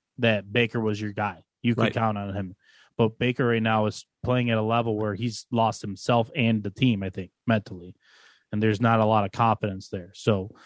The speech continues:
Speaker 1: played like a four. I would love to know what would have happened if he wasn't playing with a torn labrum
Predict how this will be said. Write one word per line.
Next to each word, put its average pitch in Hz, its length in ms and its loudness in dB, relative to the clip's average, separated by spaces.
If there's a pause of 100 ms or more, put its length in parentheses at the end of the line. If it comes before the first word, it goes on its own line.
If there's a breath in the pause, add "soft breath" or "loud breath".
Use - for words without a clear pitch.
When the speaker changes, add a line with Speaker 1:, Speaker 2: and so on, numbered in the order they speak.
(380 loud breath)
Speaker 1:
played 151 400 0
like 147 320 0
a 131 300 2 (220)
four. 117 640 2
I 117 120 0
would 123 240 0
love 127 400 0
to 131 140 0
know 120 220 2
what 113 220 2
would 113 120 0
have 107 100 -2
happened 107 380 -2
if 98 100 -8
he 110 80 -6
wasn't 107 600 -2
playing 107 340 -2
with 107 240 2
a 101 340 2
torn 113 360 2
labrum 113 480 0